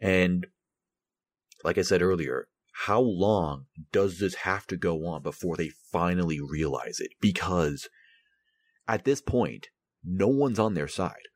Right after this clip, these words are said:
Who is on their side? Like, who do they have that, you, you, you know, really appreciates and respects what's going on here? Because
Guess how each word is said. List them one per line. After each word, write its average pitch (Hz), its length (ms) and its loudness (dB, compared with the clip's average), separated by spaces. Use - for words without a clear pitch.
Who 180 220 2
is 156 120 2
on 139 140 4
their 101 120 4
side? - 280 -12
Like, 123 120 4
who 175 260 2
do 180 80 2
they 175 180 2
have 123 320 2
that, 107 260 2
you, 110 200 2
you, 117 240 2
you 117 120 4
know, 113 80 4
really 127 340 4
appreciates 117 680 2
and 98 100 -2
respects 101 460 0
what's 98 160 -2
going 90 280 2
on 98 200 0
here? - 360 -12
Because 107 600 2